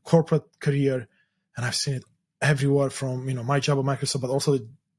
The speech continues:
the jobs my friends have at Amazon and Google and smaller companies. And then, of course, I've seen it in, in blue-collar jobs as well and all the other white-collar jobs and everything in between. No one is really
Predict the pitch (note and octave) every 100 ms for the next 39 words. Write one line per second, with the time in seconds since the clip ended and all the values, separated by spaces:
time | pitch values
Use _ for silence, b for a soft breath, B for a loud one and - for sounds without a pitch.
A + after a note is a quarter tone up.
0 | B B B B B C#3 C#3 C#3+ C3+ C3
1 | C3 C3+ - C#3 - C#3 B2+ - E3 D3
2 | B2+ C3 C3 B2+ A2+ A2+ F3 D#3 C#3+ C3
3 | A#2+ A2 - - D#3+ D#3 C#3+ - D3 C3
4 | C#3 C3 B2+ B2+ - - C#3 B2+ - -
5 | C3+ C3+ B2+ G#2+ B B B B - C3+
6 | C3+ C3+ C3+ A#2 D#3 - D#3+ D3+ C#3 D#3+
7 | C#3+ B2+ B2 C#3+ D3 D3 B2 A2 A2 _
8 | - D#3 D3+ D#3 C#3+ C#3+ - D3 C#3 C3
9 | D3 C3 C#3 E3 F#3+ F3 E3 D3 B2+ -
10 | D3+ C3 D#3 F#3+ G#3+ A#3 F#3 - C#3+ C#3+
11 | C#3 B2